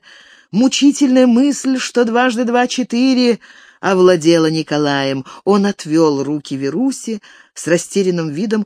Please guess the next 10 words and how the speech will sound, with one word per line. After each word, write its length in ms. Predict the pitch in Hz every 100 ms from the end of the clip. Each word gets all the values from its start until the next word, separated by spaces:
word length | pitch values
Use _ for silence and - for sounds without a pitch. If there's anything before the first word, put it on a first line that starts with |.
| - -
усмехнулся. 1120 | 185 - 175 - 139 131 120 127 - 123 - _ _ _ _ _ _ _ _
"Что 280 | - - 311
с 120 | -
тобою?" — 520 | 427 381 302 175 147 - _
спросила 540 | - - 175 170 156 147
она, 260 | 190 311 - -
широко 360 | - 180 175 233
открывая 600 | 220 180 185 233 262 240 - -
затуманенные 800 | 165 254 202 190 185 180 185 185
глаза. 580 | 175 180 151 160 143